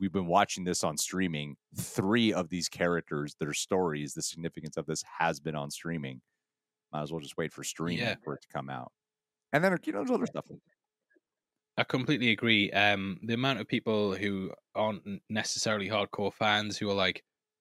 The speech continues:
Speaker 2: "Oh, do I need to watch this before going to see, um, the Marvels?" It's like, "It's quite a lot of stuff to watch, that, isn't it?" And I was like,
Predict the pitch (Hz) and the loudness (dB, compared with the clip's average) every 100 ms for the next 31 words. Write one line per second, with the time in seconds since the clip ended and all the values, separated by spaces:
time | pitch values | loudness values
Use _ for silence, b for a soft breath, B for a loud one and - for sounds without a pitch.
0 | _ 110 127 127 127 143 120 135 110 - | _ 2 2 4 2 2 0 -2 -2 0
1 | 151 143 - - 120 110 107 107 107 - | 0 -2 -4 -2 0 2 0 -2 -4 0
2 | 120 110 104 104 92 - 101 101 98 98 | 2 4 4 0 -2 -4 -2 0 0 -2
3 | 95 92 110 123 120 98 92 - 92 104 | -4 -4 -4 -2 -2 -4 -4 -6 -4 -4
4 | 92 107 95 - 135 123 123 110 - 117 | -4 -6 -6 -2 0 2 2 0 -2 -4
5 | - 117 139 - 123 113 110 110 120 101 | -2 -2 0 -2 -2 -2 -2 -4 -4 -2
6 | 110 104 107 | -2 2 2